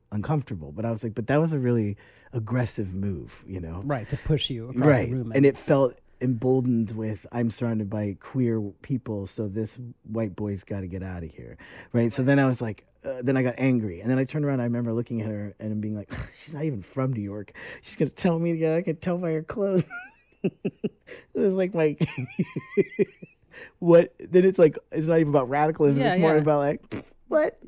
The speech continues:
Speaker 2: Yeah,
Speaker 1: <laughs>
Speaker 2: exactly.
Speaker 1: I remember this neighborhood when no one would even walk around here, you know?
Speaker 2: Right.
Speaker 1: Like, now it's like hipster beyond hipster beyond hipster, you know? I mean, that was just something really, like, I had to take in. And then I, I, I work out, you know, I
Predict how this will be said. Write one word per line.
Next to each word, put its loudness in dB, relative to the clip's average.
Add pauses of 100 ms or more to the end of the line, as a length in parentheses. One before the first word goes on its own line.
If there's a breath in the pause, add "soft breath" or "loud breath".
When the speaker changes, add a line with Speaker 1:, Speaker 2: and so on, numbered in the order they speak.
Speaker 2:
Yeah, 4
Speaker 1:
<laughs> 2
Speaker 2:
exactly. 4
Speaker 1:
I 4
remember 6
this 4
neighborhood 6
when 2
no 4
one 6
would 4
even 2
walk 0
around 4
here, 4
you 4
know? 4
Speaker 2:
Right. 4
Speaker 1:
Like, -8
now 0
it's -4
like -2 (760 loud breath)
hipster 2
beyond 4
hipster 0
beyond -2
hipster, -4
you -6
know? -6 (1000 soft breath)
I 0
mean, 6
that 6
was 0
just -6
something 2
really, 4
like, -4
I -4
had -2
to -4
take -4
in. 0
And -2
then -2
I, -4
I, -10 (240)
I -6
work -4
out, -4
you -6
know, -4
I -6